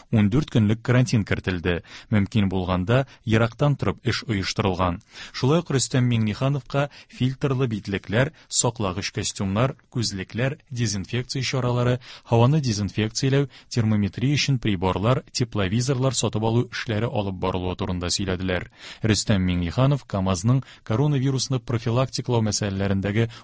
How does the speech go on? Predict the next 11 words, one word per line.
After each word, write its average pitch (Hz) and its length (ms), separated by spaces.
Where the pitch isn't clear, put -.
уңай 113 340
тәҗрибәсен 98 640
билгеләп 123 480
үтте. - 360
Аны 98 300
республиканың 123 720
башка 110 400
предприятиеләренә 107 920
таратырга 87 480
тәкъдим 90 400
итте. 85 260